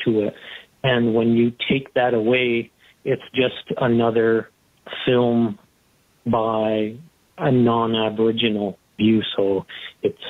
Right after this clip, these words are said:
um, in this case, I guess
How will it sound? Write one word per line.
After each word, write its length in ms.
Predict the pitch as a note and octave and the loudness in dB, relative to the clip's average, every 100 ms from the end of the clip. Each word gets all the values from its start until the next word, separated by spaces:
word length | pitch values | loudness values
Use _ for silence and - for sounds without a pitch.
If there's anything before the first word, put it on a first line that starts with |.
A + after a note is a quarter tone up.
| A2 | -2
um, 540 | G2 G2 F#2+ F#2+ F#2 _ - - - _ - - | -2 -2 -2 -2 -4 _ -20 -20 -20 _ -12 0
in 220 | C#3 A2+ | 2 2
this 120 | G#2+ - - | 0 -2 -4
case, 200 | A2+ G2+ - | -2 -2 -2
I 120 | G#2+ | 0
guess 240 | G#2+ G#2 | 0 -2